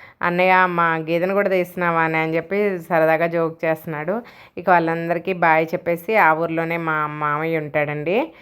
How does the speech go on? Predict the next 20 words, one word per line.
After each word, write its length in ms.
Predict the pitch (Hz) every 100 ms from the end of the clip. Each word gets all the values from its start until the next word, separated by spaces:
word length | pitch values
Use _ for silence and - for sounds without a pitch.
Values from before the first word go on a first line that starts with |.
| - - -
ఆ 100 | 165
మామయ్య 420 | 165 156 160 165
వాళ్ళ 200 | 165 156
ఇంటికి 300 | 156 151 156
వెళ్ళాము. 360 | 151 151 151
మళ్ళీ 340 | 151 147 151 165
అక్కడ 280 | 156 156 160
కూడా 200 | 156 165
కొంచెం 320 | 165 160 156
సేపు 280 | 160 151 -
టైమ్ 220 | 151 160
స్పెండ్ 360 | 160 160 156
చేసి 240 | 165 160 208
ఈవినింగ్కి 880 | 202 170 165 165 165 165 254 320 302 - - - _ - _ _ _ _
ఈ 120 | 190
అన్నయ్య 240 | 185 175 185
వాళ్ళ 180 | 180 175
ఇంటికి 240 | 165 165
అయితే 200 | 165 175
వచ్చేసామండి. 960 | 190 185 170 165 160 156 151 170 254